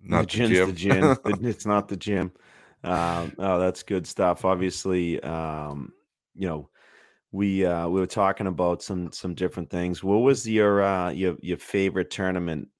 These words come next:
Speaker 1: to, uh, to take the kids to?
Speaker 2: Favorite tour-, well, I would say, um, well, we went down to Nashville, but I, I, I like Lake Placid just because of the history of, you know,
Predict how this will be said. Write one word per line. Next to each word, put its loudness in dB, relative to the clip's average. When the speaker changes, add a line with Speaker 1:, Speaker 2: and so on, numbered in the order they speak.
Speaker 1:
to, -2
uh, -4
to -12
take -6
the -8
kids -8
to? -8
Speaker 2:
Favorite 0
tour-, 2
well, 6
I 0
would 0
say, 4
um, 0
well, -4
we -2
went -2
down 0
to -2
Nashville, 0
but 4
I, 4
I, 4
I 8
like 2
Lake 2
Placid 0
just -4
because 2
of 0
the 4
history 4
of, -2
you -4
know, -4